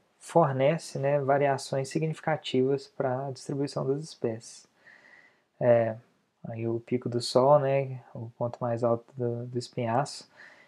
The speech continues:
vou mostrar mais pra frente uns trabalhos que a gente publicou, mas, é, realmente dá pra, é nítido, né, a variação vegetacional e,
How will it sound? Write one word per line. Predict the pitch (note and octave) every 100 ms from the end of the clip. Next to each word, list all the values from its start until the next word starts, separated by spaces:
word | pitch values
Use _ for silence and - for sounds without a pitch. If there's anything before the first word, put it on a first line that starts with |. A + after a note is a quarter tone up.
| _ _ _ _ C#3
vou | B2 B2
mostrar | B2+ - B2
mais | A#2+ -
pra | B2
frente | - B2 B2
uns | B2
trabalhos | B2+ A#2+ A#2+ A#2+ -
que |
a | B2+
gente | -
publicou, | C3 B2 C3 - D3
mas, | D#3 D3+ D#3 - - - - - -
é, | B2+ A#2+ A#2 A2 C3+ _ _ _ _ - _ _ _ -
realmente | D3+ C#3 -
dá | D#3
pra, | - D#3+ C#3+
é | D3+
nítido, | C#3 D#3 D#3 C3+ B2
né, | C3 C#3
a |
variação | B2+ B2+ B2 A#2+ - B2+ B2+
vegetacional | C3 A#2+ - B2 - D3+ C#3+ D#3+ F3+
e, | G3+ F#3+